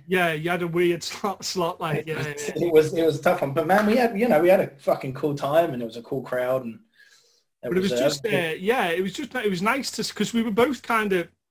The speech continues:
Speaker 1: started our move through the business almost a-, at the same time. So the, the, the Download before, I'd started properly T M ing and properly doing
Speaker 2: Mm-hmm.
Speaker 1: some of the bits and pieces, and then the year after, I, I, I, I was going and doing a little bit more. And then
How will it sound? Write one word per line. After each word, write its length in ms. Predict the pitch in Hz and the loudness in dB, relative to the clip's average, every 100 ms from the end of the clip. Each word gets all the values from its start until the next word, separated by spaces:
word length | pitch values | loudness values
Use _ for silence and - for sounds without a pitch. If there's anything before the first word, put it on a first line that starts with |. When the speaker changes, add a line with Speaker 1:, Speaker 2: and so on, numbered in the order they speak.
| _ _ _ _ _ _ | _ _ _ _ _ _
Speaker 1:
started 460 | - - 190 185 185 | -10 0 2 2 0
our 180 | 180 165 | 0 0
move 340 | 165 180 175 | 0 0 -2
through 220 | - 190 | -6 -6
the 80 | 170 | -4
business 400 | 165 185 226 196 | -2 -2 -2 -2
almost 400 | 180 190 180 - _ | 0 0 -2 -6 _
a-, 180 | 185 170 | -8 -6
at 240 | 175 165 165 | -4 -6 -6
the 80 | |
same 260 | 170 175 156 | -6 -6 -8
time. 300 | - 180 196 | -4 -2 -2
So 140 | 190 | -6
the, 140 | 175 170 | -6 -6
the, 180 | 165 165 | -4 -6
the 240 | - 175 - | -6 -8 0
Download 400 | 190 208 208 185 | 0 2 0 -2
before, 440 | 175 - 160 160 | -4 -8 -4 -2
I'd 160 | 165 165 | -2 -6
started 460 | - 170 156 175 - _ _ - | -6 -4 -4 -8 -12 _ _ -2
properly 380 | 180 - 165 | -2 -2 -6
T 260 | 160 - 170 | -8 -4 -4
M 220 | 147 147 | -4 -6
ing 140 | 151 143 | -8 -10
and 160 | 135 | -10
properly 340 | - 165 - 165 | -6 -6 -6 -6
doing 160 | 156 | -4
Speaker 2:
Mm-hmm. 80 | 160 | -4
Speaker 1:
some 80 | 165 | -8
of 60 | 156 | -20
the 60 | |
bits 220 | - 151 156 | -20 -18 -16
and 80 | |
pieces, 360 | 147 151 - 143 | -16 -14 -12 -10
and 120 | 160 | -8
then 180 | 160 156 _ _ _ _ - | -6 -8 _ _ _ _ -12
the 60 | 160 | -6
year 300 | 165 190 190 | 0 4 6
after, 480 | 180 - 180 165 170 | 4 0 -6 -4 -6
I, 100 | 175 | -8
I, 360 | 170 170 185 160 | -6 -8 -6 -8
I, 60 | 139 190 | -8 -6
I 40 | 170 | -6
was 140 | 180 | -6
going 320 | - 170 165 180 | -4 -2 -2 -6
and 160 | 165 | -8
doing 220 | 147 160 160 | -4 -2 -2
a 20 | |
little 220 | 165 190 | -4 -4
bit 160 | 175 175 | -6 -4
more. 260 | 160 160 | -2 -2
And 120 | 170 202 | 0 0
then 200 | 208 | -2